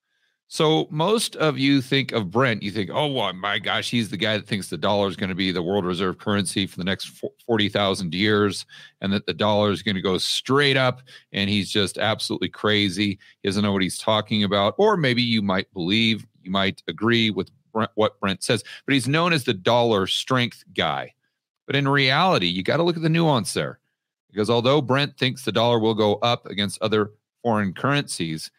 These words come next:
he will readily admit that we could have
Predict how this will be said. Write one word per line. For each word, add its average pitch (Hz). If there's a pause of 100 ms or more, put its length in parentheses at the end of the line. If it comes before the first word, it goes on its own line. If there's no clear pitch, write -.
(380)
he 120 (460)
will 95
readily 101
admit 87 (220)
that -
we 104
could 120
have 107